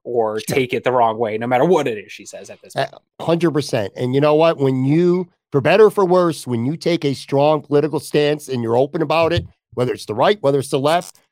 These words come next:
Speaker 2: it's just the way it goes, bro. <laughs> You can say, say goodbye to half your fans because half of 'em are gonna not stand you. That's just the world that, uh, we
Speaker 1: Sure.
Speaker 2: live in today.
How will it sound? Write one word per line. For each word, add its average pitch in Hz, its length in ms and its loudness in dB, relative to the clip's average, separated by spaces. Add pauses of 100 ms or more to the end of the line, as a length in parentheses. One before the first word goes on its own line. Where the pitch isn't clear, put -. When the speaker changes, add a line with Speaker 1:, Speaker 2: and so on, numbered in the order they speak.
(540)
Speaker 2:
it's - 240 -6
just 147 180 -4
the 156 60 -2
way 160 180 2
it 160 60 -2
goes, 131 260 2
bro. 120 160 -2
<laughs> 120 40 -2
You 120 60 -4
can - 180 -12
say, 170 320 -2 (260)
say 196 160 4
goodbye 220 240 4
to 185 80 0
half 196 240 -2
your 170 80 -16
fans 139 320 -2
because 123 200 -6
half 170 240 0
of 180 100 -2
'em 156 60 -2
are 147 140 -2
gonna 131 240 -4
not 135 340 -2
stand 160 380 -2
you. 156 100 2
That's 139 260 -4
just 143 220 -14
the 156 80 -4
world 143 360 -2
that, 143 220 -4
uh, 135 200 0
we 139 120 -8
Speaker 1:
Sure. 139 100 0
Speaker 2:
live 135 80 -4
in - 100 -8
today. 131 240 -10